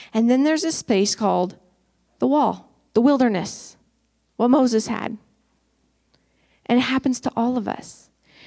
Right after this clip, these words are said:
It's a time where you maybe don't hear God anymore. You look and you're like, "I don't hear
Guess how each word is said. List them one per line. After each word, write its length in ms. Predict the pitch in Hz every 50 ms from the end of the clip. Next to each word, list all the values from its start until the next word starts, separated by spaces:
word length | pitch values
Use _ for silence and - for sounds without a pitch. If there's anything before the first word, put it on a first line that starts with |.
| - -
It's 160 | - - 220 269
a 60 | 262
time 420 | - 262 254 277 262 285 285 269
where 100 | 277 277
you 180 | 269 262 254 262
maybe 220 | 262 262 254 254
don't 220 | 233 254 240 - -
hear 260 | - - 254 269 247
God 300 | 214 233 233 220 214 -
anymore. 520 | - 208 202 202 196 185 185 - - 208 _ _ _ _ _ _ _ _ _ _ _ _ _ -
You 140 | 220 185 -
look 320 | 233 226 285 311 320 311
and 100 | 294 277
you're 120 | 269 247
like, 160 | 220 202 180 -
"I 220 | - 180 208 226
don't 260 | 208 247 247 240 -
hear 200 | 226 226 220 214